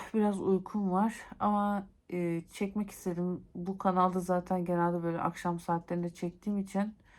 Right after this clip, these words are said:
yine böyle bir çekesim geldi. E, zaten bu konuya değinecektim. Şimdi değinmiş oldum. Çok uzun bir video olmayacak tabii ki de.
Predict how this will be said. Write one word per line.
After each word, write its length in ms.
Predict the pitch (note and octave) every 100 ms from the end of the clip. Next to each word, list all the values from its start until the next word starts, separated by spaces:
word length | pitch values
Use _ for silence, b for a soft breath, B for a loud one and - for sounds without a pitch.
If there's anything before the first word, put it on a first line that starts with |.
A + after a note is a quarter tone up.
| B B -
yine 240 | G3 G3
böyle 240 | G3 F#3 F#3
bir 180 | F#3+
çekesim 520 | F#3+ F3+ F#3+ F#3 F#3+ F3
geldi. 420 | D3+ D3 F#3+ A3 B B B B B _
E, 120 | - F3+
zaten 440 | G3 G3 G3+ F#3+
bu 100 | F#3+
konuya 380 | - F#3+ F#3+ F#3+
değinecektim. 760 | F3 E3 E3+ E3 E3+ E3+ G3
Şimdi 260 | G3 F#3+ F3
değinmiş 460 | E3 E3+ F3 -
oldum. 400 | D3 C#3+ F3+ G#3 - _ _ _ _ _ _ - - - _ _ - -
Çok 220 | G#3+ G3+
uzun 260 | G3 G#3 G3
bir 80 |
video 240 | G3 G3 A3
olmayacak 460 | G#3+ F#3+ E3+ E3
tabii 260 | - D#3+ D#3+
ki 120 | E3+
de. 160 | E3